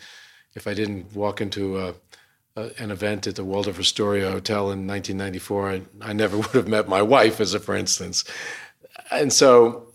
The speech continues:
I think if I, I raised that only because if I, as I look back, if I ever did anything different, it's possible I wouldn't be where I am today. And so I don't wanna tou-, I don't even wanna think about touching any of it. Um, I'd say the one thing that I would have liked to have known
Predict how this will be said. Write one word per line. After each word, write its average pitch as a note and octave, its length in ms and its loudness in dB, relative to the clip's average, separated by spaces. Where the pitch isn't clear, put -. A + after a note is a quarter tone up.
I A#2+ 120 0
think C3 260 0
if B2 140 2
I, A#2+ 140 6
I B2 160 4
raised A#2 340 6
that G#2 100 6
only G#2 180 2
because G2+ 180 -2
if F2 60 -4
I, G2 100 2
as A2+ 240 0
I G2+ 60 2
look A2 220 0
back, G#2+ 160 6
if G2+ 80 0
I G#2+ 60 4
ever A2+ 140 6
did G#2+ 160 4
anything G2 280 0
different, G2+ 280 2
it's F#2 80 -8
possible G2+ 340 0
I F#2+ 40 2
wouldn't G2+ 220 0
be G#2 140 2
where G2+ 180 4
I G2 80 4
am G2+ 340 0
today. G#2 360 6
And G2 100 -4
so G#2+ 120 4
I G#2 40 8
don't B2+ 140 8
wanna A2 160 6
tou-, C3 200 -2
I C3 140 0
don't B2+ 180 6
even A2+ 180 2
wanna G#2+ 140 0
think D#3 280 4
about G2+ 280 4
touching G2 420 0
any F#2+ 300 -2
of E2 140 -4
it. - 180 -12
Um, B2 420 2
I'd E3+ 240 6
say E3 280 10
the C#3 140 8
one C#3+ 320 6
thing A#2+ 520 2
that A#2+ 140 8
I A#2 60 8
would A#2+ 180 8
have G2+ 140 6
liked A#2 300 6
to A2 140 6
have G#2 140 4
known G#2 580 0